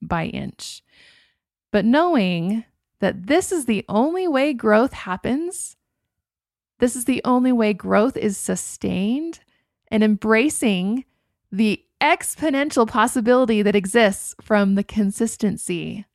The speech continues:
of small progress has made all the difference.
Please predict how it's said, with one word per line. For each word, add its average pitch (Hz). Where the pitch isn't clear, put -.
of 190
small 180
progress 156
has 202
made 180
all 156
the -
difference. -